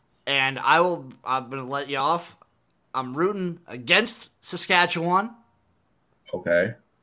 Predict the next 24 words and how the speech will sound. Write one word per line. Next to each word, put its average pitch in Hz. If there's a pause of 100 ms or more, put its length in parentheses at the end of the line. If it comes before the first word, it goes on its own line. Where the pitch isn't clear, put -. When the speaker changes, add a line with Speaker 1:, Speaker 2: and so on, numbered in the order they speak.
(760)
Speaker 1:
I'm 135
rooting 170
against 151
Hamilton. 135 (4000)
Speaker 2:
Okay. 143 (640)
Speaker 1:
And 135
I'm 139
rooting 160
Speaker 2:
Oh, 147
I'm 147
Speaker 1:
against 151
Speaker 2:
off -
the, 143
Speaker 1:
Ottawa. 131
Speaker 2:
I'm 139
off 135
the 120
Hamilton 92
train. 76 (240)
I'm 95
off 90
the 78
Hamilton 73
train. 65